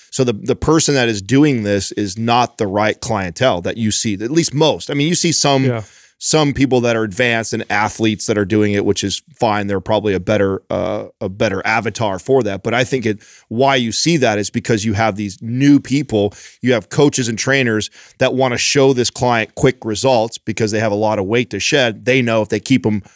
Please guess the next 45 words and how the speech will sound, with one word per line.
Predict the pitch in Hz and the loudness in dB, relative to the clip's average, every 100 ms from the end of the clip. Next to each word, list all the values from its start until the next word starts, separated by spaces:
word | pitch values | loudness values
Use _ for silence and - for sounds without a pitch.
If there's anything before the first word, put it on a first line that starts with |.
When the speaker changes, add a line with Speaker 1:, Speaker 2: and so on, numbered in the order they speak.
| _ | _
Speaker 1:
moving | 117 131 156 160 131 120 | -6 2 6 6 4 -2
and | 110 | -2
burning | 123 120 113 | 0 0 -2
a | |
ton | - 113 | -4 -6
of | 101 | -2
calories, | 135 139 127 104 101 - - - | 0 2 2 0 -4 -10 -20 -14
forget | - 107 156 147 | -8 0 0 2
that | 127 - | -2 2
their | 120 | 0
burpees | 110 107 135 131 120 | 0 2 2 2 -2
look | 117 - | -2 0
ugly | 131 131 123 127 123 123 | -2 0 2 4 4 4
and | 110 | 2
their, | 107 107 | 0 -2
their | 98 110 | -4 -6
jump | 92 143 131 117 | -2 0 0 2
boxes | 123 117 - 123 107 | 2 0 0 -2 0
look | 113 | 0
like | 113 | 0
their | 113 | 0
knees | 117 120 117 | 2 2 2
are | |
gonna | 120 113 | -2 -4
<laughs> | 101 | -6
explode. | - - 135 123 120 117 - - | -6 -2 2 4 2 -2 -10 -6
I | 120 131 | -2 0
know | 127 117 | 0 0
they're | 113 | -2
burning | 104 123 160 156 151 147 | -4 2 4 4 2 2
and | 131 | 2
they're | 117 101 - | 0 -2 -6
burning | 123 143 123 | 2 2 2
a | |
ton | 113 143 | -2 -4
of | 123 | -4
calories | 135 135 139 131 127 123 | 0 2 4 4 4 2
and | 117 | 0
they're | 110 | -2
gonna | 107 107 | -2 0
lose | 127 123 | 2 0
some | 120 110 | -2 0
weight | 123 123 | 0 0
from | 113 | 0
this. | 107 104 | 0 0